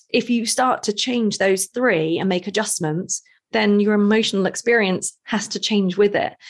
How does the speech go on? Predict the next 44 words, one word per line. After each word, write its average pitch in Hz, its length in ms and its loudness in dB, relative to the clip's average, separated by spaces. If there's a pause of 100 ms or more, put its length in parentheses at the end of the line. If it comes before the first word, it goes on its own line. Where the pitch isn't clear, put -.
(300)
Um, 180 440 0 (380)
and, 190 340 2 (180)
you 196 180 0
know, 196 80 4
you 190 200 0
can 202 200 0
kind 202 200 0
of 185 140 0 (720)
break 220 300 2
that 190 160 0
down 202 240 2
and 190 100 2
learn 190 220 0
from 185 180 -2
the 180 80 -2
really 180 180 0
tough 262 280 -2
days 185 320 4
when 180 160 0
things 180 240 -4
have 170 100 -10
gone 180 180 -2
wrong 180 240 0
and 170 80 0
you 170 80 -2
haven't 220 360 0
felt - 260 -4
like 170 180 -2
you 175 100 -2
wanted 165 280 -4
to 185 60 -8
feel, 170 300 -2
but 185 120 0
you 202 100 2
can 226 140 2
also 226 240 0
use 185 540 0 (640)
the 196 140 0
days 208 260 4
when 208 120 0
things 214 180 0
went 196 120 2
really 202 120 2
well, 180 420 0